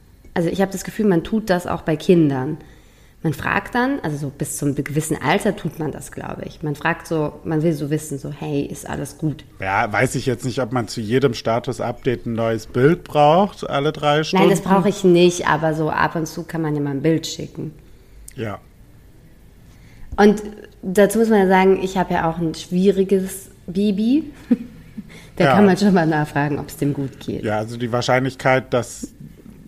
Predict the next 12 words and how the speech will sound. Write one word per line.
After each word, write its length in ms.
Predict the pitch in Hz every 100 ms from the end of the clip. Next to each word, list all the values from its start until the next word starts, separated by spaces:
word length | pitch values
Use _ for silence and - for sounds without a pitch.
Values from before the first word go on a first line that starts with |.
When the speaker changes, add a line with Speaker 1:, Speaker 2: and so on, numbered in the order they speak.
| - -
Speaker 2:
irgendwas 400 | 131 127 120 -
nicht 260 | 135 143 131
rund 280 | 143 139
läuft, 340 | 127 127 127 -
ist 240 | 110 -
relativ 540 | 117 113 110 113 98 -
hoch, 180 | 95
sagen 300 | - 110 104 104
wir 60 |
mal 240 | 98 104 98
so. 240 | 101 107 - _ - -
Speaker 1:
Genau. 440 | 196 214 226 156